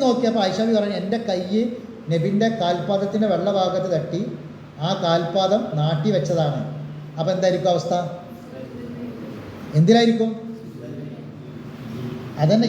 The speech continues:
എന്തിലായിരിക്കും? നിസ്കാരത്തിൽ ഏത് ഭാഗത്താണ്? സുജൂദിലായിരിക്കും എന്നർത്ഥം,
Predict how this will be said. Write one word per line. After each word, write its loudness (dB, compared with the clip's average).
എന്തിലായിരിക്കും? 4
നിസ്കാരത്തിൽ 0
ഏത് 2
ഭാഗത്താണ്? 2
സുജൂദിലായിരിക്കും 2
എന്നർത്ഥം, -6